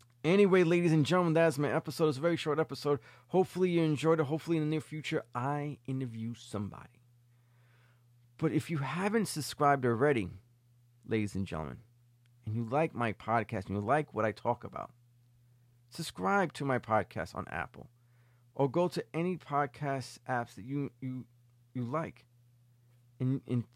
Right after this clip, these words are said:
and subscribe there so that you're aware of when an episode is available for your listening ears. Sounds kinda corny the way I said that, but that's the way it is. <laughs> Or follow me on Instagram if you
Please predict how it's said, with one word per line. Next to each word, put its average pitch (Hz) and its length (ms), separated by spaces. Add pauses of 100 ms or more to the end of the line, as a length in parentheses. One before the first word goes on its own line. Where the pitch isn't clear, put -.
(180)
and 117 100
subscribe 151 520
there 147 220 (260)
so - 160
that 135 120
you're 160 220
aware 143 580 (400)
of 135 160
when 147 260 (280)
an 143 100 (100)
episode 127 580
is 120 80
available 117 480
for - 160
your 117 80
listening 113 360
ears. 185 340 (580)
Sounds 160 280
kinda 156 220
corny 160 300
the 143 60
way 143 140
I 143 40
said 156 220
that, 170 160 (1500)
but - 120
that's 170 200
the 143 100
way 123 200
it 156 60
is. 170 400
<laughs> - 60 (2000)
Or 208 180
follow 208 380
me 220 260
on 180 180
Instagram 160 640
if 117 100
you 139 140